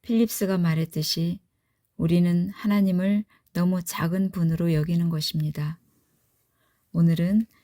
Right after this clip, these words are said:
이사야서 사십 장 십팔 절부터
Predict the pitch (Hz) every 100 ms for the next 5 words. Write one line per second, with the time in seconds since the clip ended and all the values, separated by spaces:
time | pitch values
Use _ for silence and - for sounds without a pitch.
0 | _ 180 170 196 175 170 - 175 214 226
1 | _ _ - 196 - - - 170 190 214
2 | - _ _ - - 214 - 214 214 202
3 | 190 170 - 175 185